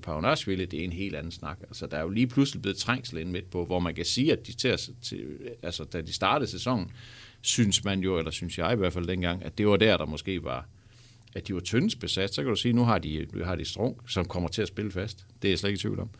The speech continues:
Øh, Christian Køler, som de har hentet ind, ikke? Øh, Bækgaard, som har gjort det rigtig, rigtig fint. Og så Lasse.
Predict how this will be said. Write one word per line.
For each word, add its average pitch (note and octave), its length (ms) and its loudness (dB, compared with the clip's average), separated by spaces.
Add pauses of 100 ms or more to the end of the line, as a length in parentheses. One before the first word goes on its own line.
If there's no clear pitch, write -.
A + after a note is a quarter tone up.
(440)
Øh, F2 100 -2
Christian G2+ 300 2
Køler, A#2+ 360 2
som F2+ 200 -6
de F#2 60 0
har F2 80 2
hentet F#2 260 0
ind, A#2 160 0
ikke? - 680 -8
Øh, D#2+ 300 -2 (420)
Bækgaard, C3+ 420 0 (1080)
som E2 140 -2
har D#2+ 60 2
gjort F2+ 220 6
det D#2+ 120 -2
rigtig, G2+ 240 0
rigtig G#2 220 -4
fint. A#2 240 -4 (240)
Og F#2+ 100 -4
så G#2 100 -2
Lasse. A#2 280 -2